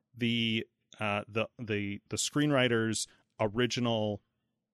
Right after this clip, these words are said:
uh, teleplay, like, his first version of the story before they trimmed it down into what it became for the show.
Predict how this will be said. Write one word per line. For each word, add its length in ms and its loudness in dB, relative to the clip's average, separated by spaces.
uh, 200 -2
teleplay, 720 -4
like, 180 -2
his 180 0
first 360 2
version 420 4
of 60 0
the 80 -2
story 600 0
before 360 0
they 160 0
trimmed 280 -2
it 100 -2
down 240 -2
into 200 -6
what 160 -2
it 80 -8
became 340 -6
for 140 -6
the 80 -6
show. 400 -6